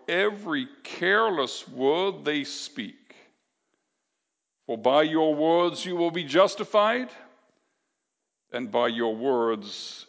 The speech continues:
you will be condemned." We have a judge who can discern the thoughts and intentions of the heart.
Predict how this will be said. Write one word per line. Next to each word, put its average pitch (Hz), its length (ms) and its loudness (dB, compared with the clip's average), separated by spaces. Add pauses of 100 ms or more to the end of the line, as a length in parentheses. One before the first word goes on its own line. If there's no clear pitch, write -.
you 135 180 -12
will 107 140 -6
be 101 160 -10
condemned." 95 800 -10 (2250)
We 151 140 -4
have 170 160 -2
a 127 40 -2
judge 117 460 -4 (2000)
who 127 80 -6
can 143 180 -2
discern 160 840 0
the 165 80 -4
thoughts 143 680 -2
and 147 100 -6
intentions 120 720 -6
of 123 140 -10
the 127 80 -8
heart. - 520 -8